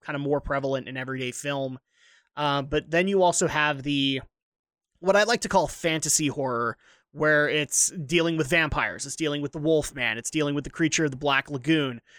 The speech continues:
where it's a more fantasy-based threat, but it still feels otherworldly and therefore is still a problem you have to,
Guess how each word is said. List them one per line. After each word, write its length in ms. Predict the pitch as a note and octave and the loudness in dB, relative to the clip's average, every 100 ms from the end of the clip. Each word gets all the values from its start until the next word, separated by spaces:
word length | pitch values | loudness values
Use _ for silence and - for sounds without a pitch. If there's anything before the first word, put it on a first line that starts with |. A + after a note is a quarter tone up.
| _ | _
where 140 | D#3+ D#3+ | -2 -2
it's 120 | F3 | 0
a 40 | |
more 220 | E3+ F#3 | 2 2
fantasy-based 1160 | F3 - G#3+ G#3 G3+ F3+ G3 C3+ - D#3+ D3 - _ | 2 0 2 2 0 0 0 -2 -4 -2 -4 -6 _
threat, 540 | - D3+ D#3+ B2+ - - _ _ _ | -4 2 2 2 -4 -12 _ _ _
but 360 | D3 B2+ E3 D#3 | -14 0 2 2
it 120 | D3+ | 0
still 280 | - F#3+ E3 | 0 2 2
feels 260 | E3 D3+ C3+ | 2 0 0
otherworldly 840 | D3+ C#3+ C#3+ C#3+ C3+ C#3 C3 B2+ | 0 0 0 0 0 -4 -6 -4
and 360 | A#2+ B2 B2 C3 | -4 -6 -10 -12
therefore 420 | D3 C#3 D3 C3 | -8 -8 -6 -6
is 200 | B2+ B2 | -6 -4
still 260 | - E3+ C#3+ | -2 0 0
a 40 | |
problem 460 | B2 D3+ C3 C3 B2+ | -2 -4 -4 -6 -8
you 120 | B2 | -8
have 100 | A#2 | -8
to, 160 | - | -10